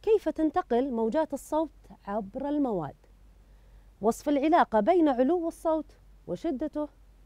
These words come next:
الأهمية: معرفتنا بعلم الصوت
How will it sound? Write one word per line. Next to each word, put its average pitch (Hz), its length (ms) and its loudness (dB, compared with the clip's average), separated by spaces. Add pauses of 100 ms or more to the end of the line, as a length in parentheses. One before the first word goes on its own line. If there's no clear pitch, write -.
(560)
الأهمية: 240 640 2 (880)
معرفتنا 202 1040 -6
بعلم 320 520 -4
الصوت 320 460 -2